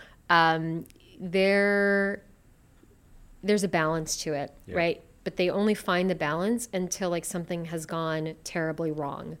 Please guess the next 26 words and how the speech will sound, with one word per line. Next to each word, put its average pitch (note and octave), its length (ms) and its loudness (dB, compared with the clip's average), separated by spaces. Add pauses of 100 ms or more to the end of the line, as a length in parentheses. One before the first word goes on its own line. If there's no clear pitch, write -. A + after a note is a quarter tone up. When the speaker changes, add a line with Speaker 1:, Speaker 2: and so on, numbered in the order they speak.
Speaker 2:
Right. F2+ 240 -6 (160)
Speaker 1:
And F3+ 180 0
so, F3+ 580 4 (300)
you F#3+ 140 -2
know, E3+ 100 2
if - 260 -4
you're, F#3 800 4 (120)
usually, G#3 440 4
like, D#3 240 2
work F3+ 380 4
is D#3+ 140 -2
the D#3+ 80 -6
driver, F3 600 2 (180)
Speaker 2:
Sure. F#2+ 240 -8 (160)
Speaker 1:
And F#3 140 0
so F#3+ 100 0
when F#3 60 2
there's F3+ 140 -2
challenges G3 480 0
at G#3 100 -2
work, A#3+ 500 4 (500)
sometimes G3 400 -2
your G#3+ 80 -2
personal C#4 320 0
life E3 280 0
suffers. - 600 -6